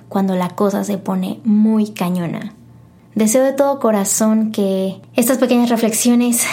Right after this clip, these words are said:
te ayuden a activar la creatividad en tu vida, a poder mantener una visión más creativa en todos tus endeavors, en todo lo que haces día a día.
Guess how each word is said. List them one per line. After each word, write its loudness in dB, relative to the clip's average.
te 2
ayuden 2
a -2
activar 0
la 0
creatividad 0
en 0
tu -2
vida, -4
a -2
poder 2
mantener 0
una 2
visión 2
más 2
creativa 0
en 2
todos 0
tus -4
endeavors, 0
en -2
todo 0
lo -2
que -2
haces -2
día 0
a -2
día. -2